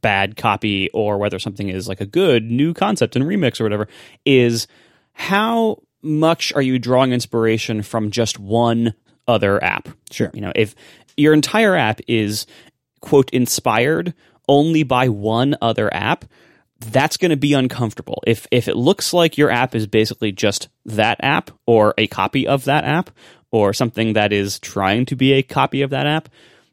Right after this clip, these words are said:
Speaker 1: you're probably not in a good spot. Whereas if you're taking diverse influences from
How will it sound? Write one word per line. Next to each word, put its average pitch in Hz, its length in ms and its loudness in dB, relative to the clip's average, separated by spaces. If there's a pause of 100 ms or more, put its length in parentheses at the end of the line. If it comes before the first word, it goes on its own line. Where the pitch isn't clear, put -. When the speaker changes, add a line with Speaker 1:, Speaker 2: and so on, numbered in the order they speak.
(480)
Speaker 1:
you're 165 200 4
probably 143 480 2
not 117 240 2
in 113 80 2
a 107 40 -2
good - 220 -6
spot. - 480 -8 (240)
Whereas 117 560 4 (220)
if 139 180 2
you're 131 80 4
taking 165 560 -2 (500)
diverse 127 720 0
influences 117 640 -2
from 113 380 0